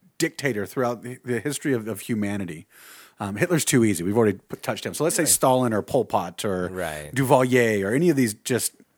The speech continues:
Speaker 1: man, evil men, right?
Speaker 2: Right.
Speaker 1: So, so we're saying that God ordained these people. So
Speaker 2: Right.
Speaker 1: for those of us out there that are using that verse potentially out of context as a way to say that God or, or, um, uh, what was the word I used earlier?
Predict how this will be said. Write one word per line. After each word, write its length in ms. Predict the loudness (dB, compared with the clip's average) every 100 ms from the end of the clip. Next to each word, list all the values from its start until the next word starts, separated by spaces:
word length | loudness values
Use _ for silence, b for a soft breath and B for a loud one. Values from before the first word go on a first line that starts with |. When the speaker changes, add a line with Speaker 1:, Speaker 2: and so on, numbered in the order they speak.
| _ _ _
Speaker 1:
man, 340 | -8 -4 -2
evil 260 | 0 2 2
men, 340 | 0 -4 -8 -4
right? 260 | 0 0
Speaker 2:
Right. 120 | -4 -14 B B
Speaker 1:
So, 260 | 0 0 0 -4 _
so 280 | -4 -2 -6 -16 -10
we're 220 | 0 2
saying 300 | 4 4 2
that 180 | 0 -2
God 240 | 0 2
ordained 560 | 0 -2 -2 -2 0 -2
these 240 | -4 -8
people. 320 | -8 -10 -10 -4
So 160 | -2
Speaker 2:
Right. 180 | -2 -4
Speaker 1:
for 120 | -4
those 380 | -2 4 4 4
of 80 | 2
us 120 | 2
out 200 | 2 0
there 100 | 0
that 160 | -2 -2
are 60 |
using 360 | -2 0 0 0
that 140 | 0
verse 260 | 0 -2 -2
potentially 500 | -6 -6 -4 -2 -2
out 80 | -4
of 60 |
context 520 | -6 -8 -6 -8 -8 -8
as 160 | -6
a 60 | -4
way 160 | -2 -2
to 80 |
say 140 | -4 -6
that 140 | -6
God 180 | -6 -6
or, 160 | -6 -10 -12
or, 220 | -12 -12 _ b b b b -12
um, 360 | -10 -8 -12 -14 _ _ _ -18
uh, 220 | -16 -16
what 320 | -10 -6 -6
was 160 | -6 -4
the 40 |
word 80 | -2
I 40 | -2
used 160 | 0
earlier? 180 | 4 4